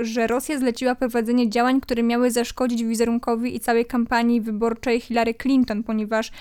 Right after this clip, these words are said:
mm, Rosji udało się ustalić, że prawdopodobnie właśnie te wybory będą wygrane przez Hillary Clinton, co nie było dla nich korzystne. E, dlatego służby wywiadowcze w oficjalnym raporcie wskazały, że Rosja, spodziewając się wygranej Hillary Clinton,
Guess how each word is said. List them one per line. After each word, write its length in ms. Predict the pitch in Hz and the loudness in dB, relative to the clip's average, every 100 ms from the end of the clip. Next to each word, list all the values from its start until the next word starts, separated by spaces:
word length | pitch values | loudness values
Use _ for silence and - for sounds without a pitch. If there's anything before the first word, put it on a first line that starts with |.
| - - - | -18 -16 -2
mm, 380 | 226 220 220 214 214 214 214 | 0 2 0 0 -2 -2 0
Rosji 340 | 226 233 254 | 0 0 -2
udało 320 | 240 226 226 | 2 4 4
się 140 | 240 233 | 2 -2
ustalić, 560 | 226 - 220 202 247 | -4 -2 -2 0 -2
że 80 | 247 | -4
prawdopodobnie 1000 | 233 240 220 220 254 220 196 208 220 247 220 - | 0 0 0 -4 -2 -2 -2 -2 0 -2 -4 0
właśnie 320 | 240 262 262 | 0 2 -2
te 100 | 247 | 0
wybory 340 | 233 214 233 | -2 0 0
będą 380 | 220 226 220 220 | 0 0 0 0
wygrane 380 | 208 214 226 226 | -2 -2 -2 -2
przez 240 | - 233 | -6 -10
Hillary 340 | - 233 226 220 | -6 -2 -2 -2
Clinton, 480 | - 226 214 208 240 277 - - - | -2 -2 -2 -2 -2 -4 -12 -18 -6
co 180 | 233 | -2
nie 160 | 226 240 | 2 2
było 260 | 220 226 208 | 2 0 0
dla 160 | 208 | 0
nich 160 | 208 220 | -2 -4
korzystne. 640 | 247 240 220 - 214 226 - - - | -4 -4 -4 -4 -4 -4 -6 -18 -8
E, 160 | 220 214 | -4 -4
dlatego 520 | 226 233 214 226 220 | 0 0 2 0 0
służby 400 | - 269 294 262 | -4 -2 0 0
wywiadowcze 580 | 240 220 214 233 240 254 | 0 0 2 0 -2 -6
w 40 | |
oficjalnym 560 | 226 233 226 226 262 254 | -6 -6 -2 0 4 4
raporcie 480 | 233 226 240 247 254 | 2 0 -4 -2 -8
wskazały, 600 | - 233 220 214 214 262 - - - 247 | -4 -4 0 0 0 -2 -6 -18 -12 -4
że 120 | 233 | 0
Rosja, 220 | 240 254 | 0 -2
spodziewając 600 | - 226 226 226 294 330 | -4 -2 0 2 0 0
się 100 | 277 | -2
wygranej 380 | 220 233 220 220 | -2 -2 -2 -2
Hillary 300 | 247 226 220 | 0 0 -2
Clinton, 540 | - 233 214 220 254 | -4 -4 -2 -2 -2